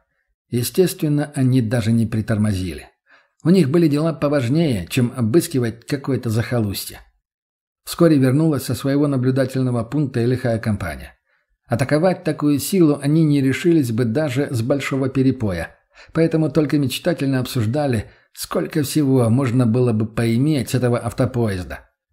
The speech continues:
Сошлись на том, что овчинка не стоит выделки. Через два часа в обратном направлении прогрохотало что-то тяжёлое и гусеничное. Танк? Б М П? Да уж точно не трактор,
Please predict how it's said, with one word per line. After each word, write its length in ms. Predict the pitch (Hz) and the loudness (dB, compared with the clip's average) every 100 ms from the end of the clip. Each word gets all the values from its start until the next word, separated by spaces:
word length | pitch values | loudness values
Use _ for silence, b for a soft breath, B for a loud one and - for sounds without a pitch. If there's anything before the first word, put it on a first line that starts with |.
| _ | _
Сошлись 460 | - - 135 139 - | -8 -4 -2 -2 -2
на 100 | 120 | -2
том, 240 | 110 151 | 0 -2
что 220 | 123 123 113 | -2 0 -2
овчинка 420 | 104 180 151 113 | 0 0 0 2
не 140 | 113 | 0
стоит 400 | 110 - 120 98 | 0 0 0 0
выделки. 580 | 101 131 107 85 - - - _ _ _ _ _ _ _ | 0 2 2 -4 -10 -18 -20 _ _ _ _ _ _ _
Через 300 | - 151 135 | 0 2 4
два 240 | 127 143 120 | 2 0 -2
часа 580 | - - 156 131 - - | -4 -4 -2 -4 -4 -4
в 80 | 120 | -2
обратном 400 | 117 135 - 123 | 0 0 0 0
направлении 560 | 117 123 123 143 131 | 0 0 0 2 0
прогрохотало 720 | 113 113 113 117 123 143 135 113 | 0 -2 -2 -2 -4 -2 -2 -2
что-то 260 | - 113 | -4 -4
тяжёлое 540 | 107 110 95 160 135 110 | -4 -4 2 2 2 0
и 180 | - | -4
гусеничное. 800 | 104 107 156 117 95 - 85 69 _ _ - | -4 0 0 0 -4 -6 -10 -14 _ _ -8
Танк? 380 | 107 135 143 - - | -4 -2 -4 -10 -4
Б 200 | 101 107 | 0 0
М 200 | 95 92 | 0 -2
П? 300 | 131 143 - b b b b _ _ | -2 -2 -8 b b b b _ _
Да 160 | 110 147 | 0 0
уж 120 | 131 | 0
точно 380 | - 165 - 127 | 0 0 2 2
не 140 | 139 | 2
трактор, 640 | 135 127 123 110 113 95 | 2 2 2 0 -4 -6